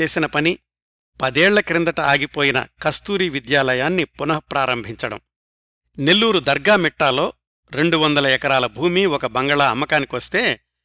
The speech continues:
తిక్కవరపు రామిరెడ్డి గారు యాభై వేలు విరాళం ఇచ్చి ఆస్తుల్ని స్కూల్ కోసమని కొనిపెట్టారు. ఆ తిక్కవరపు రామిరెడ్డి గారు, పొణక కనకమ్మ గారు వాళ్ళిద్దరి కృషితోటి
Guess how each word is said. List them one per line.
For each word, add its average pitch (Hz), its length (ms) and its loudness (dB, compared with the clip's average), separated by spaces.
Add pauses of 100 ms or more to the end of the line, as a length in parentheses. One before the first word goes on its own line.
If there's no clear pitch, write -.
(340)
తిక్కవరపు 202 500 0
రామిరెడ్డి 156 540 2
గారు 175 380 0
యాభై 139 440 0
వేలు 170 300 2 (180)
విరాళం 156 420 2
ఇచ్చి 160 380 -6 (100)
ఆస్తుల్ని 160 680 -2 (260)
స్కూల్ 233 340 -4
కోసమని 165 420 -4
కొనిపెట్టారు. 131 540 -6 (1700)
ఆ 120 60 0
తిక్కవరపు 202 540 -2
రామిరెడ్డి 170 460 0
గారు, 175 400 0 (320)
పొణక 165 260 2
కనకమ్మ 147 480 -2
గారు 143 400 -2
వాళ్ళిద్దరి 139 500 2
కృషితోటి 151 760 -2